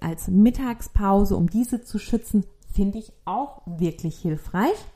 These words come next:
Und natürlich auch hier im Hintergrund ist ja auch der Graph wieder unterwegs. Das heißt, es werden verschiedene Dinge ausgewertet. Kommt noch eine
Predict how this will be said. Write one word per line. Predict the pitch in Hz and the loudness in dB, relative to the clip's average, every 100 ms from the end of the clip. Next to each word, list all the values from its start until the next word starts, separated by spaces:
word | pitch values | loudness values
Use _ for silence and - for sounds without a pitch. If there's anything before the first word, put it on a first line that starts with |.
| _ - - - - - - - - - - - _ _ _ | _ -20 -20 -20 -20 -20 -20 -20 -20 -20 -20 -20 _ _ _
Und | 226 349 427 - - | 2 2 2 -6 -2
natürlich | 220 208 - 269 254 - | 0 4 4 4 -2 0
auch | 196 | 2
hier | - 262 294 | 4 2 2
im | 214 | 2
Hintergrund | 202 240 240 - 220 220 | 2 2 0 -2 -2 0
ist | 214 220 | -4 -4
ja | - | -2
auch | 190 | -2
der | 180 | -2
Graph | - 196 233 - | -2 0 0 -2
wieder | 226 214 | 0 2
unterwegs. | 214 214 202 214 214 | 2 0 0 0 -2
Das | 185 - | -14 -10
heißt, | 175 175 190 190 - | -6 -4 -4 -6 -8
es | 185 - | -6 -4
werden | 175 185 | -2 2
verschiedene | - 170 202 190 185 | 0 0 0 2 2
Dinge | 180 180 - | 2 0 0
ausgewertet. | 190 285 - 185 165 156 170 - 302 415 - - - - - - | 2 0 0 -4 -2 -2 -4 -2 -2 -2 -8 -16 -16 -18 -10 0
Kommt | 247 233 | 0 0
noch | 220 | -2
eine | 208 208 - | 0 0 -2